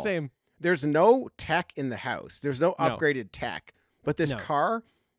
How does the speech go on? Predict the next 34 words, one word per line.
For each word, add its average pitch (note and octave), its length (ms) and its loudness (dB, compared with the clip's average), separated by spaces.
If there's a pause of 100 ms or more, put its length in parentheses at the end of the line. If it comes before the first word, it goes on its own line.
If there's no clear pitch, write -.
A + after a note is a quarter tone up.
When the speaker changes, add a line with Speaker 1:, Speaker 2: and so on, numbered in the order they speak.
(260)
Speaker 2:
they're, D3+ 160 -6
they're E3 180 0
all D3 220 0
so F3+ 640 0 (300)
dumb D3 420 2
and C3 160 -6
futuristic. - 840 -10 (320)
Speaker 1:
Yeah. A#2 140 -10
Speaker 2:
Didn't D3 200 -2
make C3+ 160 -4
any A2 140 -8
sense. - 320 -20 (420)
Speaker 1:
No. B2 200 -12 (240)
And C3+ 140 -8
they, C3 160 -2
like, B2 440 -8 (500)
autopilot, C3 600 -2
like, C3 160 -6
they C3 120 -6
auto B2 280 -2
drive. A#2 580 -4 (460)
The D3+ 100 -6
house D#3+ 240 -2
is D3+ 100 -8
just - 220 -8
completely D3 580 -6
exactly B2 920 -4 (160)
the B2+ 100 -4
houses B2+ 380 -4
that B2+ 140 -4
you, A#2+ 320 -6
you A#2+ 200 -6
would A#2 140 -8
see. B2 460 -4